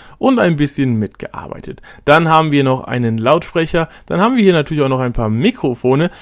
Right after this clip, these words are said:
und ganz wichtig den großen Kamerabereich und der ist für viele interessant,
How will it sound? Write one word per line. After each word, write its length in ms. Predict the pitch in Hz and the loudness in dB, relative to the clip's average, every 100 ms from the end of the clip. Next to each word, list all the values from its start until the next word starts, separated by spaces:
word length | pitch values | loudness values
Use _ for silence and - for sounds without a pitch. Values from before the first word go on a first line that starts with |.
| - | -4
und 240 | 180 190 156 | 4 4 6
ganz 300 | 151 151 147 | 2 2 -2
wichtig 340 | 147 147 139 | -2 -2 -4
den 240 | 139 139 | -2 -2
großen 640 | 127 120 135 135 139 131 120 | -2 2 2 2 -2 -6 -6
Kamerabereich 920 | - 143 190 143 113 113 107 110 127 | -4 -2 0 2 0 -2 -2 -2 -2
und 180 | 139 139 | -4 -2
der 180 | 139 135 | 0 0
ist 180 | 135 - | -2 -6
für 160 | 135 | -8
viele 340 | 127 - 147 139 | -8 -8 -4 -2
interessant, 480 | 123 120 135 139 | -4 -6 -2 -4